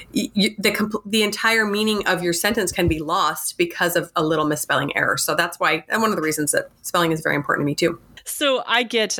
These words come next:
Speaker 2: um, an email from a homeschool company that I just love, the Well Trained Mind Press.
Speaker 1: Mm-hmm.
Speaker 2: And, um, they, uh, they sent out a clarification email a while back because there was an, an error in it. It was actually, you know,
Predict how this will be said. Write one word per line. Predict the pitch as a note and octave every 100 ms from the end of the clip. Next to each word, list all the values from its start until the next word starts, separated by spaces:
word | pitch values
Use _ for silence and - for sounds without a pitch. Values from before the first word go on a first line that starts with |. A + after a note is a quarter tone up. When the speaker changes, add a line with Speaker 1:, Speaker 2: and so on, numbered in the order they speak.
| -
Speaker 2:
um, | G3+ G3+ -
an | G#3+ -
email | G#3+ G#3 F3+
from | F3+ G3 F3+
a | E3+
homeschool | F3+ F3 - D#3
company | F3 E3 D#3+ D#3+
that | D#3 -
I |
just | F3+ F3 -
love, | E3+ A3 G3+ D#3
the | F3+
Well | F3+ F3
Trained | - F#3+ E3+
Mind | D#3 D3 -
Press. | A3 E3 F3 - -
Speaker 1:
Mm-hmm. | - - - - E3
Speaker 2:
And, | B3 A3+ A#3
um, | G3+ F#3+ F#3 - _ - - - C#4+ A#3 G#3+
they, | B3 B3 B3
uh, | A#3+ G#3 G#3 - - - - _ _ -
they | A#3+ A#3+ -
sent | - C4 B3
out | G3+
a | F3+
clarification | - A3+ G3 F#3+ G#3+ G3+ - D#3 D3+ - - _ -
email | A#3+ G#3 D#3+ D3+ -
a | G3
while | F3+ E3+
back | E3+ E3+
because | - A3 G#3
there | G3 E3
was | D#3+ -
an, | D#3+ D3 - _ _ _ _ -
an | G3 G3 -
error | - A3 A#3 C4+
in | C#4 C#4+
it. | C#4 C4
It | A#3
was | G#3+
actually, | F#3 - F3 -
you | F3+
know, | D3+